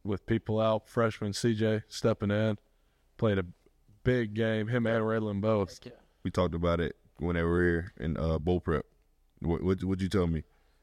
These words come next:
Speaker 1: So these dudes are gonna be <laughs>
Speaker 2: Exactly.
Speaker 1: these dudes can play. <laughs>
Speaker 2: And, like, we were in, we were in chapel, man, and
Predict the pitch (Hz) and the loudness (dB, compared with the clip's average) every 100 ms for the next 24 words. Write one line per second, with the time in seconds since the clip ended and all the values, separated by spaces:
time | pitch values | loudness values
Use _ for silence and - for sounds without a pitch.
0 | _ _ - - 98 110 104 113 107 104 | _ _ -6 -2 0 0 0 -2 0 -2
1 | 117 139 73 104 107 110 110 165 175 160 | -2 -4 -4 -4 -2 -2 0 0 0 -2
2 | 160 - 160 151 170 143 151 - 180 - | -4 -4 -6 -2 0 0 0 -2 -2 -6
3 | 101 98 95 92 85 101 104 101 90 98 | -4 0 0 0 0 0 0 0 -2 0
4 | 113 101 - 107 107 90 90 92 90 87 | 0 0 -2 -2 -2 -2 -2 0 0 -2
5 | - 82 82 | -2 -4 -4